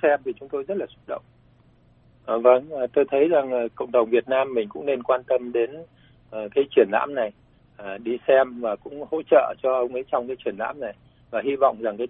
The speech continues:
triển lãm này thành công. Ờ, với những cái, ờ, ờ, cộng đồng mà người Mỹ, ờ, gốc Việt mình ở bên này ấy, khi mà đi xem những cái triển lãm ấy, thì cũng, ờ, nên gửi cái tiếng nói,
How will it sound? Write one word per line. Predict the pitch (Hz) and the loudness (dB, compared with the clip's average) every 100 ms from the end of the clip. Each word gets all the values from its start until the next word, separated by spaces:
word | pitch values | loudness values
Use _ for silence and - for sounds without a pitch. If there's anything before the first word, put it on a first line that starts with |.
| - | -4
triển | 101 | -4
lãm | 110 147 | -6 -6
này | 131 113 | -8 -6
thành | 104 | -6
công. | 113 123 120 _ _ _ _ _ | 0 -2 -2 _ _ _ _ _
Ờ, | 117 110 | -4 0
với | 120 156 | 4 2
những | 190 151 | 0 -8
cái, | 170 170 175 | -6 -6 -4
ờ, | 170 156 147 147 147 147 _ _ _ _ | -4 -4 -8 -8 -12 -18 _ _ _ _
ờ, | 143 135 | -8 -4
cộng | 143 131 | -2 2
đồng | 123 117 117 117 | 2 2 -2 -6
mà | 117 113 113 113 113 | -4 -4 -6 -8 -12
người | 117 110 | -6 -6
Mỹ, | 113 127 156 240 247 _ 202 | -4 -6 -4 -8 -14 _ -14
ờ, | 131 | -10
gốc | 127 165 | -2 -2
Việt | 143 123 117 | 4 4 4
mình | 120 113 110 - | -6 -6 -8 -4
ở | 104 | -2
bên | 110 127 | -2 -2
này | 123 110 | -2 -2
ấy, | 139 | -6
khi | - 139 135 | -8 -10 -8
mà | 120 | -6
đi | 120 - | -6 -2
xem | 143 135 | 0 0
những | 131 | -2
cái | 147 147 | -12 -4
triển | 113 | -4
lãm | 101 117 131 | -2 -6 -6
ấy, | 165 | -4
thì | 131 | -4
cũng, | 107 127 143 - _ _ _ - | -4 -8 -10 -18 _ _ _ -6
ờ, | 117 | 0
nên | 127 131 131 131 127 131 | 4 4 2 -8 -8 4
gửi | 117 101 | 6 6
cái | 120 123 | 4 2
tiếng | 135 | 2
nói, | 151 120 143 190 | 4 2 0 -4